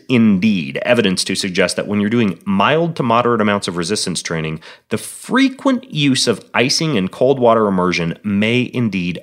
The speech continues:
blunt the training response and possibly inhibit muscle and strength building. But obviously, with the host of benefits that cold can provide, we need to consider far more than simply whether or not cold exposure can make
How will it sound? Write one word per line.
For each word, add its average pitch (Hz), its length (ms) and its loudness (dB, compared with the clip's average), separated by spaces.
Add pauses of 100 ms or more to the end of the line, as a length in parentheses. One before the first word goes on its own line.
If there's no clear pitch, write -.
blunt 107 560 2 (160)
the 113 100 2
training 101 380 0
response 87 560 -2
and 101 140 -6
possibly 104 640 -2
inhibit - 600 -2 (360)
muscle 101 520 2
and 101 120 -8
strength 95 400 -2
building. 57 360 -12 (460)
But - 340 -4 (120)
obviously, - 540 -2 (200)
with 107 140 -2
the 107 120 4
host 143 580 0
of 113 180 -2
benefits 98 420 0
that - 160 -8
cold 101 280 -2
can 85 140 -6
provide, 80 480 -4
we 107 140 -2
need 117 240 -2
to 170 60 -2
consider 131 520 -2
far 120 440 4
more 101 240 2
than 82 140 -8
simply 104 400 -4 (240)
whether 117 320 4
or 117 60 2
not 107 320 0
cold 127 240 0
exposure 90 460 -2
can 92 180 -6
make 90 320 -6